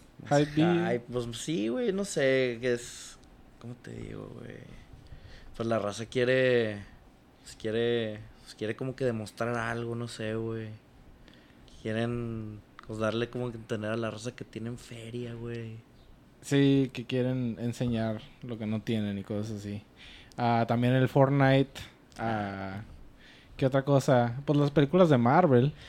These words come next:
Speaker 2: Supongo que les tocó suerte con eso, porque nosotros no crecimos con las películas de Marvel. Nosotros crecimos con las de
Speaker 1: Crecimos, güey.
Speaker 2: Transformers, güey.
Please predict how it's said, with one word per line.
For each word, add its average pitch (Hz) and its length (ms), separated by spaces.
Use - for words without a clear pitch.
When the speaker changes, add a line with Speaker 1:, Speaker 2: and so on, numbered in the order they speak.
Speaker 2:
Supongo 127 300
que 143 80
les 139 120
tocó 131 180
suerte 135 280
con 120 160
eso, 131 200
porque 117 160
nosotros 120 260
no 139 120
crecimos 139 380
con 139 120
las 117 100
películas 131 320
de 123 100
Marvel. 135 380
Nosotros 131 320
crecimos 139 380
con 147 120
las 131 100
de 127 100
Speaker 1:
Crecimos, 104 380
güey. 104 80
Speaker 2:
Transformers, 117 680
güey. 107 120